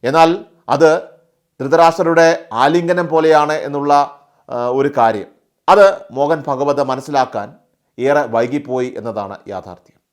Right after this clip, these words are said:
മോദിയും അമിത്ഷായും നടത്തുന്ന ചില നീക്കങ്ങളുടെ ഭാഗമായിട്ടാണ് ഇപ്പോൾ ഈ പുറത്തു വന്നിരിക്കുന്ന, അതും ഈ ആർ എസ് എസിൻ്റെ തന്നെ, ആ, മാസികയിലെ ലേഖനം എന്നതും ഇതിലൂടെ മനസ്സിലാക്കാൻ സാധിക്കും.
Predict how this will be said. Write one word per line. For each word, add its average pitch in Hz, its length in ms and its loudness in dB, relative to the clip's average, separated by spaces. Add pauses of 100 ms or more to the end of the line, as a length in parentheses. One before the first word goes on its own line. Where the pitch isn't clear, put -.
(680)
മോദിയും 135 380 -2 (240)
അമിത്ഷായും 147 580 2
നടത്തുന്ന 143 340 -4 (100)
ചില 147 140 0 (420)
നീക്കങ്ങളുടെ 139 540 -2 (120)
ഭാഗമായിട്ടാണ് 123 760 -6 (380)
ഇപ്പോൾ 180 320 4
ഈ - 80 -2
പുറത്തു 143 320 -2
വന്നിരിക്കുന്ന, 127 440 -4 (640)
അതും 160 220 4
ഈ 147 40 -10 (160)
ആർ 147 120 4
എസ് 170 140 -6
എസിൻ്റെ 170 260 -4
തന്നെ, 151 220 -2 (480)
ആ, - 20 -6 (260)
മാസികയിലെ 135 600 0 (100)
ലേഖനം 110 360 -8 (260)
എന്നതും 113 280 -10 (420)
ഇതിലൂടെ 123 260 2 (180)
മനസ്സിലാക്കാൻ 107 520 -12
സാധിക്കും. - 320 -20